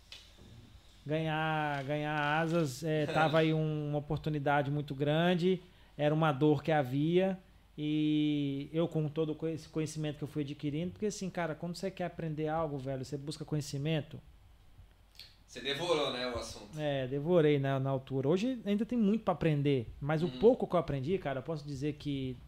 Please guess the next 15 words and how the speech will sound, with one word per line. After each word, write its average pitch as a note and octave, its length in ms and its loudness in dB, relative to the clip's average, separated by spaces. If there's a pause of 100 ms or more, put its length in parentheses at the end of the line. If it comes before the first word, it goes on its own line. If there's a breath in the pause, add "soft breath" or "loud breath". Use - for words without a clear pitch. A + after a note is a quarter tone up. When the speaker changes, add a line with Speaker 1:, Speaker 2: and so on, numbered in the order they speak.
Speaker 1:
de C3 120 -10
todas G#3 280 -4
as G3 60 -8
pessoas F3 300 -6
que - 80 -12
já D#3+ 80 -4
trabalharam C#3 420 0
conosco, C3+ 640 -4 (720 soft breath)
é, C#3+ 380 0
eu E3 160 2
acho F3+ 180 0
que F#3 80 -2
não F3+ 120 0
teve F#3+ 280 0 (100)
uma F#3+ 480 -2